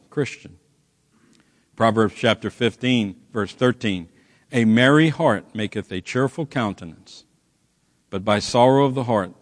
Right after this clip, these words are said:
the spirit is broken." Again, Proverbs chapter seventeen and verse twenty-two, "A merry heart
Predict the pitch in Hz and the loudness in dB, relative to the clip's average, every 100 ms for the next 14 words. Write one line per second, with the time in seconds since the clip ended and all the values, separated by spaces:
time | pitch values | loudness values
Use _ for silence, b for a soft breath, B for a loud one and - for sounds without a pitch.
0 | - 104 - 123 101 82 _ _ _ _ | -20 -20 -10 -4 -4 -4 _ _ _ _
1 | _ 98 98 104 87 73 _ _ _ _ | _ -20 -12 -12 -12 -18 _ _ _ _
2 | _ _ _ _ _ _ _ _ _ - | _ _ _ _ _ _ _ _ _ -10
3 | 101 113 123 110 117 113 113 - 117 110 | -2 2 2 4 4 4 2 2 -2 -2
4 | 101 - 120 113 104 110 107 104 107 - | -4 -2 0 0 -2 -2 -2 -2 -4 -4
5 | 117 110 101 131 135 123 107 117 160 160 | -8 -6 -2 0 -2 -2 -2 2 2 0
6 | 127 139 92 | 2 0 0